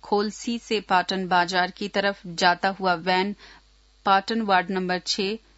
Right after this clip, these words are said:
गंको मोड़ पर दुर्घटनाग्रस्त हो गया। इस हादसे में वैन चालक पाटन नगर पालिका वार्ड नंबर चार के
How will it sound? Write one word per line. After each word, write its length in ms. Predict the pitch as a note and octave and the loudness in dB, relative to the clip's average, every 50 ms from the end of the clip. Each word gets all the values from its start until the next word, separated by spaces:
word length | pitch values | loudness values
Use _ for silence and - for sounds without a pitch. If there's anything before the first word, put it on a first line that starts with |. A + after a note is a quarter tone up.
| _ _ - | _ _ -12
गंको 640 | F#3 E3+ G3+ G3 G3+ G#3+ - - A#3 A3+ A#3 - - _ - | -4 -2 0 0 0 -2 -2 -2 -2 -2 -2 -4 -6 _ -6
मोड़ 280 | G3 F#3+ G3 G#3+ G#3+ F#3+ | -4 -2 0 0 -2 -2
पर 240 | - F#3 E3+ E3 | -4 -4 -4 -4
दुर्घटनाग्रस्त 840 | D#3+ F3 F3+ F3 - F#3 E3+ G3 F3+ F3 E3 - F3+ E3+ - - - | -4 -4 -6 -6 -6 -8 -6 -4 -4 -4 -2 -4 -6 -6 -6 -10 -10
हो 180 | - - F3+ | -6 -6 -4
गया। 240 | F3 F3+ F3+ E3 - - _ - | -4 -2 -2 -2 -2 -4 _ -10
इस 160 | F#3+ - - - | -12 -12 -4 0
हादसे 360 | G#3 F#3 F#3 - - - A3 | 2 2 2 0 -4 -6 -6
में 160 | A3 G#3+ G3 | -4 -4 -4
वैन 280 | E3+ F#3 F3 F3 F3+ F#3 | -2 0 0 0 0 -2
चालक 380 | - - F3 E3+ E3+ E3+ E3+ - - | 0 2 2 2 2 0 -2 0 2
पाटन 280 | F#3 F3 F3 - F#3+ | 2 2 2 0 -4
नगर 220 | F#3+ F#3 F3+ F3+ F3+ | -4 -4 -4 -4 -4
पालिका 440 | - - F3+ F3 F3 F3 - F#3+ F3 | 0 0 0 0 0 -2 -2 0 0
वार्ड 220 | E3+ E3+ E3 F3 | 2 2 0 0
नंबर 300 | F#3 F3+ F3+ F3+ F#3 F3+ | -2 -4 -4 -2 -4 -4
चार 380 | E3 - - F#3+ F3+ F#3 F#3+ F#3 | -4 -2 2 4 4 4 2 0
के 300 | - - G#3 G#3 A3 | -4 -4 -2 -2 -4